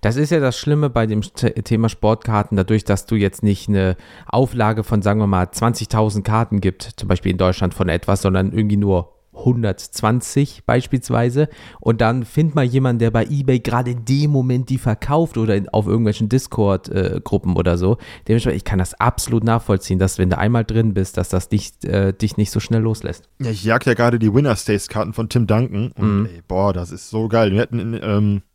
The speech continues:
Speaker 2: ein lieber, äh, Follower auf Instagram hat mir ja die Liste geschickt, wie die Seltenheitsstufen sind und was es da gibt. Klar, eine Black One of One werde ich, sind wir mal realistisch, äh, nicht, nicht bekommen. Aber so eine auf fünfundsiebzig oder so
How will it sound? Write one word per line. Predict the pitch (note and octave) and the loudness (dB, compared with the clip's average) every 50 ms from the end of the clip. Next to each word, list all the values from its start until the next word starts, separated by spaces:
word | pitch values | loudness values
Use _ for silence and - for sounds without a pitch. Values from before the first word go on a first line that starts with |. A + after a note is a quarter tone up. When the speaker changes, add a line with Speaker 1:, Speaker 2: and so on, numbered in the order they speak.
| _ - | _ -10
Speaker 2:
ein | - G#2+ G#2 | -6 -4 -2
lieber, | G#2+ A2+ A#2+ A2+ A2+ G#2+ G#2 G2 F2+ - F#2 F#2 F#2+ | 0 0 0 0 2 2 2 0 0 -2 -4 -6 -6
äh, | |
Follower | - - C3 C3 B2+ A#2+ G#2+ | -2 0 2 2 4 4 2
auf | G#2 | 2
Instagram | A#2+ C3 - B2 A#2 | 0 0 0 0 0
hat | A#2+ | 0
mir | A#2+ A#2 | 0 -2
ja | G#2+ | 0
die | G#2+ G#2+ | 0 2
Liste | A#2 C#3 - - C#3 | 2 2 2 2 -2
geschickt, | B2 - C#3 C3+ - - | -2 0 -2 -4 -4 -6
wie | A2 G#2+ | -8 -6
die | A2 G2 | -4 2
Seltenheitsstufen | F#2+ A2+ C#3 - A2+ G2+ - - - A2 G2 G#2+ | 2 2 2 4 2 -2 0 0 -2 -2 0 0
sind | F#2 G2+ A2 C#3+ F3 - | 0 2 2 2 2 2
und | - | 2
was | G#2 G#2 G2+ | 2 2 0
es | - | 0
da | - G2+ | -2 0
gibt. | F#2 A2+ D3 - - - - _ - - _ _ _ _ _ _ - | 2 2 0 0 0 -16 -18 _ -20 -20 _ _ _ _ _ _ -6
Klar, | - A2+ A#2+ C3+ C3+ B2 | -2 0 2 4 4 4
eine | A2 G#2+ G2+ | 4 2 2
Black | F2+ E2+ G#2+ A2+ B2+ B2 A2 | 2 2 2 2 2 2 2
One | A2+ A#2+ A2 | 2 2 2
of | F#2 F#2+ | 0 2
One | G2+ G#2+ B2 C3 A2 | 0 2 2 2 2
werde | G2 A#2 A#2 A#2 | 2 2 2 2
ich, | G#2+ - - - _ - - - _ _ _ _ _ _ _ _ _ _ | 0 0 -4 -14 _ -20 -20 -20 _ _ _ _ _ _ _ _ _ _
sind | - A#2+ | 0 2
wir | A#2+ | 2
mal | A2+ G#2 | 4 4
realistisch, | G#2 A2 A2 A2 B2+ - - - C#3 C3 - - - - | 4 2 4 4 2 2 2 2 2 2 0 -4 -10 -6
äh, | - F#2+ F#2+ F#2 F#2 | -2 0 0 2 4
nicht, | G#2+ A2+ - - _ _ - | 2 2 0 0 _ _ -2
nicht | B2 A#2+ A2+ - | 0 0 0 2
bekommen. | - A#2 G#2 - B2 B2 C3+ D#3 F#3+ A3 _ _ _ _ _ _ _ _ _ _ _ _ - | 0 0 2 2 2 2 2 0 -2 -4 _ _ _ _ _ _ _ _ _ _ _ _ -2
Aber | A#2 C3 C#3+ C#3 | 0 2 2 4
so | A#2 C#3+ | 4 2
eine | - A#2+ D3+ E3 E3 C#3+ D#2 | 2 2 2 2 2 2 2
auf | G#2 C3+ C3 | 2 0 0
fünfundsiebzig | - - - D#3+ E3 D#3 C3+ B2 D#3+ F3 _ - - - A3 G3+ - - - - | -2 -2 -2 0 2 2 2 2 2 -2 _ -4 -6 -4 -4 -4 -4 -8 -14 -12
oder | C#3 D3 D3+ D#3+ | -10 -8 -8 -8
so | D#3+ D3+ E3+ F3 F#3+ G3 E3+ - | -8 -10 -14 -14 -14 -14 -16 -18